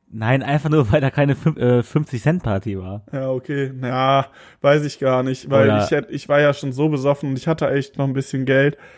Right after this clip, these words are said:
Speaker 2: dass mir das, glaub ich, egal gewesen wäre und
Speaker 1: Okay.
Speaker 2: ich da trotzdem mir Sachen geholt, also,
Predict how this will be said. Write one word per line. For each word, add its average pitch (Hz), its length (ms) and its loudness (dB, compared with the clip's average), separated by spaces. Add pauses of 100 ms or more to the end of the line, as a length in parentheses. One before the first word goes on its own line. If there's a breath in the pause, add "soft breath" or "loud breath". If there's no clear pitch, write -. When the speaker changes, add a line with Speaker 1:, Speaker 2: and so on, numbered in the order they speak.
(100)
Speaker 2:
dass 135 180 -6
mir 139 80 -2
das, 135 160 -2
glaub 135 180 2
ich, 131 120 -2
egal 131 340 2
gewesen 123 380 0
wäre 123 100 0
und 123 80 0
Speaker 1:
Okay. 120 100 -4
Speaker 2:
ich 92 60 -4
da 127 80 -2
trotzdem 131 400 -6
mir 120 140 -2
Sachen 123 280 -6
geholt, 123 280 -4
also, 127 300 -2